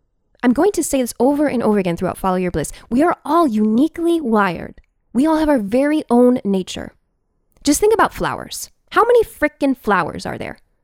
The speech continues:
There are sunflowers, there are roses, there are lilies, there are lotuses, there are tulips. I could go on and on and on about how many flowers there are. So we are also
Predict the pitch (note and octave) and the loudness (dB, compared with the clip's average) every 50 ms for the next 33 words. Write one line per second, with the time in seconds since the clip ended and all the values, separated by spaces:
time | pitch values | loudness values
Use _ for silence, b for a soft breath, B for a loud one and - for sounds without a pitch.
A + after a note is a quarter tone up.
0 | _ _ - F#4 F#4 - - F#3+ F3 E3+ - - F4+ F#4 D#4+ - A3 F3 E3+ E3 | _ _ 2 2 2 4 2 2 0 0 -2 0 2 2 2 0 0 -4 -2 -4
1 | D#3 E3 - E4+ F4 B3 - F#3+ E3 E3+ G3+ C#4 D#4+ D#4 A#3 G3 D#3+ D#3 - - | -6 -2 0 0 2 2 0 -2 -2 0 2 4 6 4 4 2 0 -2 -2 -2
2 | D4 D#4 - - F3+ E3+ F3 A3 B3+ F#4 F#4 D#4+ B3 F3+ - - - B B B | 0 0 0 0 -2 -2 -2 0 2 2 2 2 2 -2 -4 -8 -12 B B B
3 | B B B F4 D4 F#3 G3 F3+ F3+ A#3+ E4 G#4 G4 D4 B3+ - - E3+ D#3 - | B B B 0 2 2 2 0 0 2 4 4 4 4 2 0 -2 -4 -4 -6
4 | - - B B B B B B - - F#4 F4 C4+ - G3 E3+ E3 _ - - | -10 -12 B B B B B B -2 0 2 2 4 2 2 0 -2 _ 0 4
5 | G#4 G#4+ F#4 C#4 - - - - - - - G4 E4 - D#4 G#3+ G#3+ G3 G#3 - | 4 6 6 4 2 -2 -4 -20 -14 -4 -4 -2 0 2 2 2 4 2 2 0
6 | C#4+ F4 G4 G4+ E4+ - - A3 G#3+ - - D4 E4 D#4+ - G#3+ A3 - - - | -2 -2 0 0 0 0 0 -4 -4 -2 -2 -2 -2 -2 -2 -4 -6 -8 -2 0
7 | D4 D#4 D#4+ D4+ - - G#3 G3+ - - - D#4 D#4 D4 B3+ G#3+ G3 _ - - | 2 2 2 2 0 -2 -6 -6 -6 -4 0 2 2 2 2 -2 -6 _ -8 -2
8 | - D#3+ C#4 B3+ G#3 G3+ F#3 - F3 F3 - - D#4 E4 D#4+ A3+ - - - _ | 0 2 2 2 0 0 -4 -6 -8 -6 -2 0 0 2 2 0 -2 -4 -10 _
9 | _ _ _ _ _ _ _ _ _ _ _ _ _ _ _ _ _ _ _ _ | _ _ _ _ _ _ _ _ _ _ _ _ _ _ _ _ _ _ _ _
10 | _ _ - - C4 B3+ A#3+ b b b b b G3+ C4 F4 G4 F#4+ D#4 A3+ - | _ _ -4 0 0 0 0 b b b b b 4 6 6 6 6 4 2 0
11 | C4 C4 - - E4 F4+ F4+ - - A#3+ F#3+ F#3 G#3 | -2 -2 0 2 4 4 4 4 2 0 0 0 -4